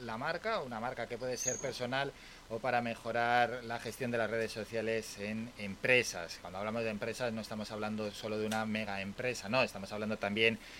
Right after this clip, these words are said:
de empresas pequeñas, de un comercio, de un autónomo, de una tiendita,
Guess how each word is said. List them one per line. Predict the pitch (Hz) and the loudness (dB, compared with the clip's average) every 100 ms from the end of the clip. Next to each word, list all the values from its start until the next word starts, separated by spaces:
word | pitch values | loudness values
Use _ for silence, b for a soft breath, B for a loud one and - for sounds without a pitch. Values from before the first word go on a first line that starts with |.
| B B - | B B -6
de | 98 | -2
empresas | 95 117 110 113 98 | -2 0 0 -2 -2
pequeñas, | 98 92 156 156 151 143 | -4 2 2 4 2 2
de | 117 | 2
un | 110 | 0
comercio, | 104 143 160 151 - 147 143 147 147 143 | 4 6 6 2 0 2 4 6 6 4
de | 104 104 101 101 101 101 101 | 2 0 -2 -2 -2 -2 -2
un | 107 107 | 0 0
autónomo, | 104 104 175 180 170 165 160 156 147 B B - | 0 0 4 4 4 0 2 2 0 B B -6
de | 98 | -2
una | 120 113 | 2 2
tiendita, | 107 117 175 165 160 160 | 2 2 0 4 4 4